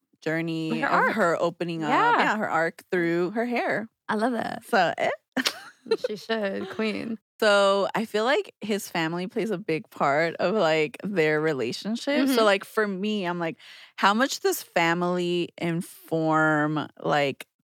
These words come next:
Speaker 1: your love for somebody? Like, the way they interact with your family.
Speaker 2: That's a big one.
Speaker 1: Yeah?
Speaker 2: That's a big one. I've dated some characters.
Speaker 1: Uh-huh. <laughs>
Speaker 2: And they're also special to me in their own way.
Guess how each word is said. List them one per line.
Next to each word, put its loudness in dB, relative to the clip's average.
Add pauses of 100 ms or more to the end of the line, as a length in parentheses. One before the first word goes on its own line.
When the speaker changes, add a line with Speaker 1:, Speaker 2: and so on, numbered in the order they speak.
(200)
Speaker 1:
your 0
love 2
for -6
somebody? -4
Like, -6
the 2
way 4
they 4
interact 0
with -4
your -4
family. -8
Speaker 2:
That's -2
a -4
big -4
one. -2
Speaker 1:
Yeah? 6
Speaker 2:
That's 2
a 0
big -2
one. -4 (240)
I've 6
dated 2
some -2
characters. -4
Speaker 1:
Uh-huh. 0 (200)
<laughs> 2 (1400)
Speaker 2:
And 2
they're 6
also 4
special -2
to -6
me -4
in -4
their -4
own -4
way. -8